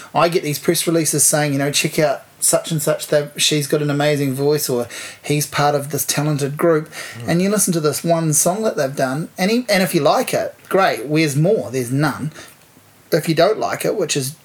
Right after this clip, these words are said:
Speaker 1: usually more common,
Speaker 2: Yeah.
Speaker 1: you're supposed to be blown away by some, you know, uh, video, either one with far too flashy production values, or if they've tried to do something lo-fi,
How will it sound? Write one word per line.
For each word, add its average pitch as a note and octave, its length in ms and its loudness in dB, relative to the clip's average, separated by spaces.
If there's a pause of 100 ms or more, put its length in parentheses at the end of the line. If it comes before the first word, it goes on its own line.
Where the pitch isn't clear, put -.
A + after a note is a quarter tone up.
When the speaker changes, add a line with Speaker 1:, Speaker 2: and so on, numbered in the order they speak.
Speaker 1:
usually E3+ 380 0
more C#3 220 0
common, D3+ 540 -4
Speaker 2:
Yeah. A2 280 -6 (340)
Speaker 1:
you're E3+ 100 2
supposed F3+ 300 2
to E3+ 40 -2
be D#3+ 80 2
blown D#3 280 4
away D3+ 200 2
by D3 120 0
some, C#3+ 480 -2 (880)
you E3+ 120 2
know, C#3+ 240 -2 (1040)
uh, C3+ 240 2
video, C#3+ 560 2
either C#3+ 580 2 (340)
one C#3+ 220 2
with C3 140 -2
far D3 580 -2
too C3 280 -4
flashy D3 440 -2
production C3+ 440 -2
values, B2 340 -4 (320)
or D3+ 400 0 (380)
if D#3+ 120 -2
they've C#3+ 140 -2
tried D#3+ 320 4
to D3 80 -8
do C#3 120 -4
something C3 320 -2
lo-fi, C3 520 0